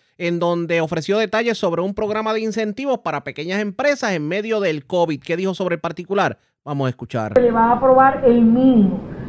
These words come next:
Speaker 2: En el caso de vaquerías, por ejemplo, vaquerías en Isabela,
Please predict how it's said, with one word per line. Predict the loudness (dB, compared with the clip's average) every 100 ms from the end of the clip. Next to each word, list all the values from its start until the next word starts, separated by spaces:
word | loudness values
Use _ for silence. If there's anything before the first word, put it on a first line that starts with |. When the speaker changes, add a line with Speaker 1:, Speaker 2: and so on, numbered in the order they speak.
| -4 4
Speaker 2:
En | 6 4
el | 2
caso | 4 2 4 4
de | 6 6 6 6 4 2 0
vaquerías, | 2 4 4 6 4 4
por | -2 0
ejemplo, | 2 2 0 0 2
vaquerías | 2 2 2 4 4 2 -4 -12 -8 -2
en | 2 4
Isabela, | 2 4 4 6 8 6 4 2